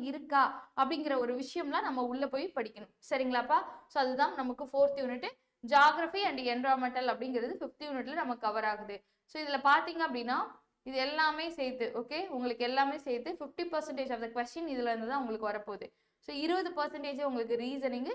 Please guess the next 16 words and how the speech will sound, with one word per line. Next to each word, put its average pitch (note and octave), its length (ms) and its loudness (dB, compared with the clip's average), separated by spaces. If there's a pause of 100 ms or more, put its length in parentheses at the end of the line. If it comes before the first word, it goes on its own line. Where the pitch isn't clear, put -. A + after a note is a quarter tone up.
(320)
முப்பது D#4+ 340 -4
பர்சன்டேஜ் D#4+ 480 -2
என்னது, C4 300 0 (600)
எஸ் B3 120 -8
எஸ் C4+ 140 -6
எல் A3+ 160 -4
சி A#3+ 160 -6
அப்படிங்கிறது. G#3+ 420 -6 (460)
ஒவ்வொரு D#4+ 280 2 (100)
யூனிட்லயும் E4 440 0
எவ்வளவு C4+ 240 -2
கொஸ்டின் C#4 360 -4
வரும்னு B3+ 380 -2
சொல்லிட்டாங்க. G#3+ 360 -4 (100)
So, - 120 -4
இதுல A#3+ 140 -2